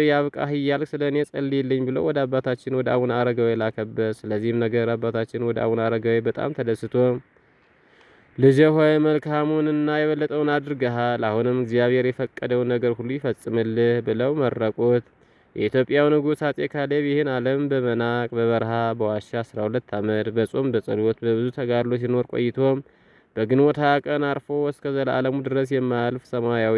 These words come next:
ክብርን ወረሰ። የጻድቁ ንጉሥ አጼ ካሌብ ረድኤት በረከት በሁላችን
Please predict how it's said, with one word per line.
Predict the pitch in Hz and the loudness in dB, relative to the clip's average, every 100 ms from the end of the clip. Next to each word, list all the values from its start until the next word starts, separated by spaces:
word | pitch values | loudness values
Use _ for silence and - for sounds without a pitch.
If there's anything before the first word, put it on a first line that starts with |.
| 113 107 | 2 -2
ክብርን | 110 107 117 135 | -6 -6 -4 -2
ወረሰ። | 107 101 104 104 107 107 107 107 107 - _ _ _ _ - | -2 -4 -8 -8 -2 0 0 0 -4 -8 _ _ _ _ -16
የጻድቁ | - 104 113 123 143 143 143 | -4 -2 0 2 4 4 4
ንጉሥ | 143 135 143 143 143 143 | 2 0 0 0 0 -4
አጼ | 127 135 135 135 139 | -6 -4 -2 -2 -4
ካሌብ | 135 123 127 131 131 135 | -6 -4 -2 -2 -2 0
ረድኤት | 127 123 123 120 120 | 0 2 2 0 0
በረከት | 113 107 - 107 107 | -2 -2 -4 -4 -4
በሁላችን | 110 107 104 104 104 _ - | -4 -4 -2 -4 -8 _ -12